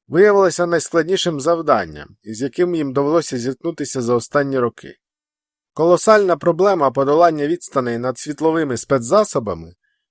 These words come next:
виявилася дрібницею, порівняною з завданням іти спокійним кроком зі швидкістю півмилі на годину. З чужинцем на чолі вони обійшли будинок і зупинилися перед широкими дерев'яними дверима, цілком вкритими різьбою.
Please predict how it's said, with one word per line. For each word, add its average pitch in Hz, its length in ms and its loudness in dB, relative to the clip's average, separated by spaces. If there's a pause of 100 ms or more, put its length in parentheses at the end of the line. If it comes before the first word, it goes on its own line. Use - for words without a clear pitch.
(100)
виявилася 196 520 4
дрібницею, 185 680 -2
порівняною 151 640 2
з 117 40 -2
завданням 131 640 2
іти - 280 -4
спокійним 143 600 -4
кроком 147 400 0
зі 113 120 -6
швидкістю 135 640 -6
півмилі 139 480 -2
на 127 120 -2
годину. 101 440 -6 (640)
З 104 180 -12
чужинцем 147 640 -2
на 147 100 0
чолі 202 380 -4
вони 156 260 0
обійшли 147 420 -2
будинок 180 480 -4 (420)
і 156 100 -2
зупинилися 160 680 2
перед 135 280 2
широкими 165 480 2
дерев'яними 160 600 0
дверима, 147 600 -4 (520)
цілком 151 420 2
вкритими 156 480 -2
різьбою. 110 520 -6